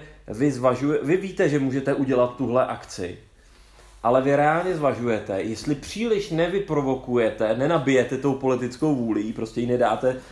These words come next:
té druhé straně těch pár bodů politické vůle, aby ona udělala tu protiakci.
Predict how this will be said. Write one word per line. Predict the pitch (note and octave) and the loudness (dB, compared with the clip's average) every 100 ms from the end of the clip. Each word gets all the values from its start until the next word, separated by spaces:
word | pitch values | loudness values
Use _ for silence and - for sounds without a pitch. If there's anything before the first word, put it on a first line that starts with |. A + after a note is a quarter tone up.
| B2 | -2
té | C#3 | 2
druhé | C3+ C3+ C3 C3+ | 2 4 4 4
straně | C#3 C3 C3 | 2 0 0
těch | B2+ | -4
pár | C3 C#3 B2+ | 0 0 2
bodů | C3 C3 | -2 -2
politické | C3+ B2 A#2 - D3 | 0 -2 -2 -2 -2
vůle, | C#3 A#2+ G2+ G2+ - - - - - - - - C#3 | 0 -2 -2 -4 -10 -20 -20 -20 -20 -20 -20 -8 -2
aby | C3+ E3+ | 2 2
ona | E3 E3+ | 2 2
udělala | F3+ F3 F3+ F#3 | 0 2 2 2
tu | F3+ | -2
protiakci. | - G3 G3+ G#3+ D3 - - | -2 -2 0 0 -2 -4 -12